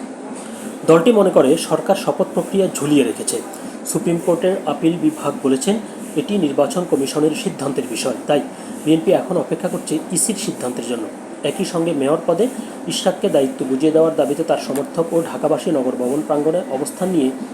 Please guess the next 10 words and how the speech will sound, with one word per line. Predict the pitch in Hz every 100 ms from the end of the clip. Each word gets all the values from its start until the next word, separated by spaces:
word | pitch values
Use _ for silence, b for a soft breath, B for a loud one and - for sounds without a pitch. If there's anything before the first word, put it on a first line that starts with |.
| -
যে | 131
কর্মসূচি | 131 131 131 - 151 185 165
পালন | 135 131 -
করছে, | 135 - 226 262 B B B -
সেটির | - 165 208
প্রতিও | 202 196 190
বিএনপির | 156 135 127 165
সমর্থন | - 131 135 190 247 - -
রয়েছে। | 131 120 - 123 - -
এছাড়া | 147 185